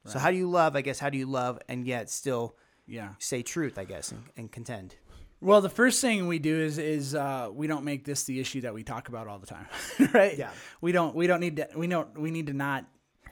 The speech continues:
Speaker 2: we're not running to 'em and go, "The first thing we wanna talk about is whatever sins in their life." I mean, I don't know what sins in your life, but if, if somebody, if the first thing somebody always wanted to talk about was whatever sin is in my life, uh,
Speaker 1: I
Speaker 2: I
Speaker 1: wanna
Speaker 2: would
Speaker 1: talk
Speaker 2: stop
Speaker 1: about
Speaker 2: talking to that
Speaker 1: Yeah.
Speaker 2: person, right? Like, I, I don't wanna talk about that.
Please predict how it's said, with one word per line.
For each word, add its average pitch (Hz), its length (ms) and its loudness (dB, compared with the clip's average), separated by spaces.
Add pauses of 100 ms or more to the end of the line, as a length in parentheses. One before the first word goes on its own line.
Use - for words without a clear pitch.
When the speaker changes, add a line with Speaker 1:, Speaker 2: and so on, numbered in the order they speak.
(180)
Speaker 2:
we're 156 80 -2
not 170 280 6
running 180 340 6
to 165 100 4
'em 151 100 2
and 151 80 0
go, 147 120 4
"The 143 60 0
first 175 220 2
thing 175 120 2
we 156 60 0
wanna 147 120 0
talk 151 240 0
about 127 240 -2
is 120 100 -6
whatever 131 240 -2
sins 135 300 -2
in 123 80 -6
their 117 100 -8
life." 104 180 -10
I 123 60 -10
mean, 131 240 -4
I 139 100 -4
don't 160 120 0
know 151 80 2
what 139 100 -2
sins 147 220 -4
in 135 60 -4
your 131 100 -2
life, 135 240 -2
but 135 120 -4
if, 120 120 -8 (280)
if 131 80 -10
somebody, 170 300 2
if 143 80 -4
the 143 60 -10
first 180 240 0
thing 185 160 -2
somebody 165 260 0
always 151 340 0
wanted 147 220 -2
to 147 80 -4
talk 135 160 -6
about 170 160 2
was 139 160 -4
whatever 127 300 -4
sin 139 420 -4
is 127 160 -8
in 131 100 -2
my 123 120 -4
life, 127 340 -8 (420)
uh, - 60 -10 (260)
Speaker 1:
I 143 60 2
Speaker 2:
I - 40 6
Speaker 1:
wanna 147 80 2
Speaker 2:
would - 100 2
Speaker 1:
talk 175 120 4
Speaker 2:
stop 190 200 6
Speaker 1:
about 190 100 6
Speaker 2:
talking 226 240 6
to 156 60 2
that 113 120 -4
Speaker 1:
Yeah. 127 60 -6
Speaker 2:
person, 110 400 -8
right? 135 340 -4
Like, 147 180 -2
I, 147 40 2
I 147 60 0
don't 151 220 2
wanna 196 140 0
talk 139 120 -2
about 113 180 -8
that. 117 260 -10